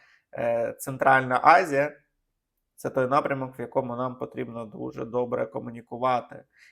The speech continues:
і звертати туди увагу, тому що нам ще разом з цими людьми в майбутньому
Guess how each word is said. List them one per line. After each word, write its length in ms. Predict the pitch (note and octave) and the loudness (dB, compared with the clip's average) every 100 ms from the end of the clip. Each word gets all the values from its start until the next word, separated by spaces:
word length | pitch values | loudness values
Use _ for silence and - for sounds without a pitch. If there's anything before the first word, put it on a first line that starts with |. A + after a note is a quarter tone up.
| _ | _
і 80 | G#2+ | -10
звертати 560 | A2+ A#2 - A#2+ A#2+ | -4 0 4 4 2
туди 260 | - A2 A#2 | -8 -6 -2
увагу, 480 | A2+ A#2+ C#3+ C#3+ A#2 | 0 6 6 6 -4
тому 340 | - A#2 A#2+ | -8 -14 -14
що 260 | - B2 A#2 | -8 -6 0
нам 420 | D3 F#3 D3 B2+ | 2 2 0 -10
ще 240 | - - A#2+ | -8 0 6
разом 500 | C#3+ C#3+ B2+ B2+ C3+ _ _ _ | 8 8 4 -6 -12 _ _ _
з 140 | - | -6
цими 260 | C#3 B2+ A#2+ | -6 -4 -6
людьми 380 | A2+ A2+ C#3+ | -6 -4 -2
в 160 | C3+ A2 | -2 -4
майбутньому 720 | A#2 A2 C3+ C#3 B2+ A#2 A#2 | -6 -4 -6 -6 -8 -10 -12